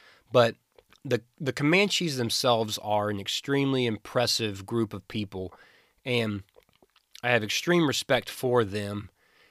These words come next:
and their ability to, um, I, essentially wage war, and their culture and their fighting,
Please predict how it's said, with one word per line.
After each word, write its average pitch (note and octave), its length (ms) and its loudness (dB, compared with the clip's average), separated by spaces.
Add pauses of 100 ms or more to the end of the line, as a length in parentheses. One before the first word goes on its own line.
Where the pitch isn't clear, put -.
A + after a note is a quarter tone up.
(120)
and G#2+ 300 2
their G#2+ 260 0
ability A2 720 2
to, G2+ 760 -4 (480)
um, F#2+ 720 -8 (1000)
I, G2 140 -6 (100)
essentially D3+ 480 0
wage G#2+ 380 2
war, F#2 500 -4 (520)
and G#2 460 -2
their G2 120 -4
culture A#2 880 0
and G2 180 -8
their F#2 80 -10
fighting, A2 840 0